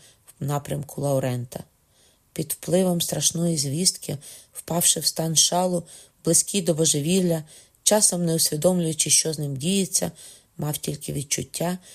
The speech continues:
що на тому самому коні сидить за його плечима нещастя і, горлаючи йому вуха: «Рим горить!», шмагає його самого, його коня і жене їх у вогонь.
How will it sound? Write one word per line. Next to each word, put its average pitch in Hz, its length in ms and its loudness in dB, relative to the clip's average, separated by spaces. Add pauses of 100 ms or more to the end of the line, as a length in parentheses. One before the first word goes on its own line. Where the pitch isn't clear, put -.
(180)
що - 220 0
на 147 140 -2
тому 214 340 2
самому 180 520 2
коні 160 440 -2
сидить 156 480 0 (300)
за - 140 -2
його 143 220 -2
плечима 139 580 -2
нещастя 139 680 -2 (420)
і, 139 60 -4
горлаючи 139 640 4
йому 131 240 -2
вуха: 147 460 -4 (360)
«Рим 190 440 6
горить!», 196 760 4 (540)
шмагає 160 680 4
його 147 260 0
самого, 147 580 2 (360)
його 151 260 4
коня 156 520 2 (520)
і - 60 -4
жене 135 340 0
їх 147 320 -6
у 131 40 -12
вогонь. 117 500 -4